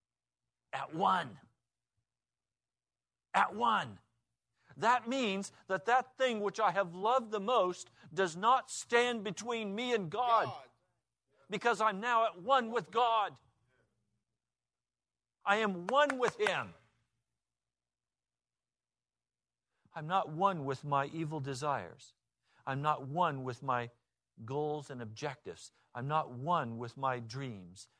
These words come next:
Speaker 1: I'm not one with my attitude. I'm not one with those things of independence which I love so much. I am now at one with the Lord God of heaven,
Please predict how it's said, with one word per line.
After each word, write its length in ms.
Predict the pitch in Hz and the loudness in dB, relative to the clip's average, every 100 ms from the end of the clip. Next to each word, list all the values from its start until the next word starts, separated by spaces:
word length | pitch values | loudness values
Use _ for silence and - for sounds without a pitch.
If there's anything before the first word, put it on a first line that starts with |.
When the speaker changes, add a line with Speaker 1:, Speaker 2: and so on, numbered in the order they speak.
| - | -10
Speaker 1:
I'm 140 | 135 | -6
not 220 | 151 156 | -4 -4
one 300 | 135 170 165 139 | -4 -4 -4 -6
with 180 | 120 | -10
my 180 | 127 117 | -8 -4
attitude. 640 | 131 139 120 - 101 95 - _ - | -2 -2 -4 -10 -12 -12 -16 _ -6
I'm 140 | 147 | -2
not 220 | 156 156 139 | 2 0 0
one 480 | 135 175 165 113 - _ | 0 2 4 0 -12 _
with 240 | - 143 - _ _ | -6 -6 -6 _ _
those 360 | 131 165 151 - _ | 0 0 0 -8 _
things 460 | 185 175 131 117 - | -6 -6 -6 -10 -8
of 160 | 139 123 170 | -8 -8 -12
independence 800 | 160 147 - 190 160 117 107 - - | -10 -12 -8 -6 -6 -8 -12 -18 -16
which 180 | - 139 | -12 -4
I 140 | 151 131 | 0 0
love 280 | 139 160 | 2 0
so 220 | 131 - 151 | 0 -4 -2
much. 320 | 156 127 - - - | 0 -2 -6 -18 0
I 140 | 160 | 2
am 200 | 160 139 | 2 -2
now 380 | 135 151 127 104 - _ | -2 0 0 -2 -8 _
at 200 | 143 135 | -4 -2
one 500 | 113 110 147 127 101 - _ _ | -4 0 2 2 -2 -14 _ _
with 160 | 123 127 | -10 -6
the 100 | 123 | -6
Lord 280 | 117 147 110 | -2 -2 2
God 200 | 147 120 | 2 2
of 100 | 98 | 2
heaven, 340 | 135 113 104 | 0 0 -6